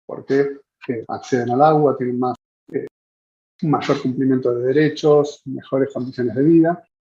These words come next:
como comunidad. Pero en realidad también lo que estamos tocando cuando intervenimos con un proyecto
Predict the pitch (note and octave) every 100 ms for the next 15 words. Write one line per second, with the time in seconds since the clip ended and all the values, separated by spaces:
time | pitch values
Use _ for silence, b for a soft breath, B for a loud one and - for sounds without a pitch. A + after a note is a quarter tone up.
0 | _ _ _ _ _ C#3+ C3+ C3+ B2+ C3+
1 | C3+ A#2+ A2+ - _ _ _ _ _ _
2 | _ _ - C3+ C3+ C3+ D3 E3 E3 C#3+
3 | D3+ E3 D#3+ F3+ _ C3 A2+ _ - D#3+
4 | D#3 - B2+ D3+ C#3+ C3 A#2+ - _ _
5 | _ C3 B2+ B2 A#2+ - _ E3 C#3 C3+
6 | B2+ C3 D#3 D#3+ C3 - D3 D3+ D#3+ G3
7 | F#3+ - F#3 -